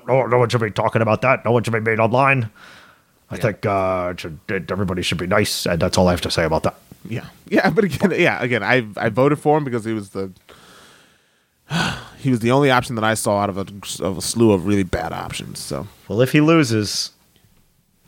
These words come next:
Speaker 1: and if Trump's president, or hell, if, if, as lo-, if Bernie and, and Bloom-, if Bloomberg and Bernie are not president, I'm just gonna say it here, they really need to make the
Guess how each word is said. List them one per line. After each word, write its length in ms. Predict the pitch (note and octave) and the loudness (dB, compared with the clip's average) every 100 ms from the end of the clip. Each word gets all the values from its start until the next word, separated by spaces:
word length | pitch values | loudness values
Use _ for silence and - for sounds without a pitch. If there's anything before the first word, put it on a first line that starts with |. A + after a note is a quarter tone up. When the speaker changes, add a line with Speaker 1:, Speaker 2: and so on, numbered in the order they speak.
| - | -4
Speaker 1:
and 760 | G2+ G#2+ A2 A2 A2+ G#2 - - | 0 2 2 2 -2 -6 -10 -6
if 160 | G#2+ - _ _ _ _ _ _ _ - | -6 -6 _ _ _ _ _ _ _ -2
Trump's 300 | B2+ B2+ - | 2 2 2
president, 520 | C#3 C3 G2+ F#2+ - | 0 0 0 -4 -2
or 280 | A2+ B2 B2+ | 0 2 2
hell, 280 | D#3 D#3+ A2 | 2 2 0
if, 240 | - - _ _ | -2 -14 _ _
if, 200 | A#2+ A#2 - | -8 -8 -6
as 160 | C3+ C3+ | -2 0
lo-, 100 | F3+ | 0
if 140 | C#3 B2 | 0 0
Bernie 460 | E3 A3+ B3 A3 | 0 2 0 0
and, 320 | D3 C#3 C3 - - _ _ - | 0 -2 -4 -10 -20 _ _ -2
and 180 | C3 A#2 | 0 2
Bloom-, 360 | A#2 C3+ A#2+ - | 2 2 0 -4
if 320 | B2+ B2 - A#2+ | 0 0 0 0
Bloomberg 400 | C3 E3 F#3 E3+ | 0 2 2 2
and 80 | B2+ | 2
Bernie 240 | B2+ B2 | 4 4
are 60 | A2 | 4
not 160 | G#2 | 4
president, 380 | A2 G2+ F#2+ G2+ | 2 0 0 -2
I'm 80 | G2 | -2
just 100 | F#2 | -4
gonna 120 | G2 F#2 | -4 0
say 200 | C3+ A#2 | 2 2
it 60 | |
here, 320 | G2+ G2 G2 - - _ _ _ _ _ - - | 2 2 0 -4 -20 _ _ _ _ _ -20 -2
they 120 | G2+ | 0
really 220 | G2 A#2 A#2+ | 4 4 6
need 140 | A2+ | 4
to 80 | A2+ | 2
make 260 | G#2 G2 - | 2 0 0
the 300 | F#2 F2 | 0 0